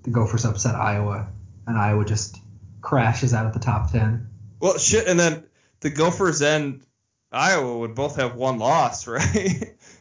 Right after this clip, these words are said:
Speaker 2: So there'd be, like, tiebreak. Well, the Gophers get the tiebreaker 'cause they be-, they'd have the head-to-head.
Speaker 1: So in this scenario, you're
Speaker 2: Right?
Speaker 1: also assuming that Gophers keep winning.
Speaker 2: Yeah,
Speaker 1: So
Speaker 2: say they win out. They win out. Uh, and
Speaker 1: Okay.
Speaker 2: Iowa only lose to Minnesota.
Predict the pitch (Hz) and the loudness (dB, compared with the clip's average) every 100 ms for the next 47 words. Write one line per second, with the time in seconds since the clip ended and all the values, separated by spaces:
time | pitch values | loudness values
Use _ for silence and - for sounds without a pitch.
0 | _ _ _ _ - - 131 120 120 123 | _ _ _ _ -16 -8 -6 -6 -6 -6
1 | 107 123 127 117 127 139 - 135 123 113 | -6 -2 0 0 0 -4 -2 -2 -2 0
2 | 170 220 311 135 202 403 165 135 123 117 | -2 -2 -4 -2 -2 -2 0 0 0 -4
3 | 117 110 107 127 113 117 107 - - 127 | -6 -8 -8 -8 -6 -6 -8 -16 -12 -12
4 | - 120 123 123 113 123 113 107 135 202 | -4 0 0 0 -2 -2 -4 -2 -2 -2
5 | 175 - 196 196 233 240 202 185 180 185 | -6 -2 0 2 2 2 2 2 2 0
6 | 190 170 180 170 156 175 170 170 - - | 0 0 0 0 2 2 2 0 -4 -4
7 | 151 143 156 131 113 - 220 180 151 135 | -4 0 0 0 -4 -4 0 2 4 2
8 | 131 175 175 151 113 - - 156 160 139 | 2 2 2 0 -2 -8 -8 -6 -4 -4
9 | 117 104 _ _ _ _ _ _ 113 113 | -6 -10 _ _ _ _ _ _ -6 -4
10 | 107 - - 113 123 127 123 139 135 135 | -4 -4 0 2 4 2 2 0 0 0
11 | 131 139 120 117 110 107 98 - | 0 -4 -6 -6 -6 -6 -6 -8